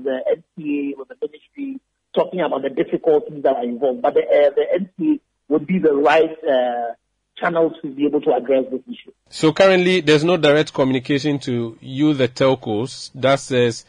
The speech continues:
Speaker 2: "Tonight, terminate the sim cards." Do, do you have, wh-, what are you working with? Are you working with that directive,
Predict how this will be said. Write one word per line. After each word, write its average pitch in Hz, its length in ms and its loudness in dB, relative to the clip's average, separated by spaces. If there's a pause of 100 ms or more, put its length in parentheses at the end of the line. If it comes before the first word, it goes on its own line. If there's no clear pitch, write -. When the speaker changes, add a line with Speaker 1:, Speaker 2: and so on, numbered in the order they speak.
(400)
Speaker 2:
"Tonight, 131 500 2
terminate 131 380 0
the 117 140 -6
sim 120 240 -4
cards." 95 340 -6
Do, 123 240 -6
do 127 140 -6
you 139 80 0
have, 131 200 2
wh-, 156 340 -4
what 202 160 6
are 165 80 6
you 165 60 6
working 147 360 2
with? 113 200 -2
Are 151 100 2
you 160 60 0
working 151 420 -2
with 117 240 -4
that 135 180 2
directive, 139 560 0